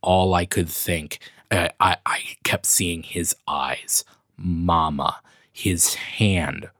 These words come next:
reaching for the cocaine, his eyes, his hand. And he thinks,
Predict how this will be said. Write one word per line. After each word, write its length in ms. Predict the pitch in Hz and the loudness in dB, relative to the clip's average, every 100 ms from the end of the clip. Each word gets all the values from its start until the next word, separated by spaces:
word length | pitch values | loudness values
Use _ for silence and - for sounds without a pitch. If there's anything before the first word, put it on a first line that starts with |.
| - | -14
reaching 720 | - 78 82 92 - 101 98 | -10 -4 -4 2 4 6 4
for 180 | - 87 | 2 0
the 140 | 78 | 0
cocaine, 960 | - - 85 85 - 78 73 71 - - _ _ | -4 0 2 2 -2 -2 -2 -4 -10 -20 _ _
his 380 | - 80 73 - _ | -6 -2 -2 -4 _
eyes, 680 | - 67 67 - - - - - _ _ _ | 2 4 2 -2 -4 -2 -2 -4 _ _ _
his 380 | - - - - | -8 -4 -2 -2
hand. 840 | - - - 82 76 - - - - _ _ _ - | -4 -10 -6 -4 -4 -8 -12 -20 -20 _ _ _ -2
And 180 | 98 80 | 0 0
he 220 | - 76 | -6 -8
thinks, 600 | - - 78 76 - - | -6 -4 -4 0 4 4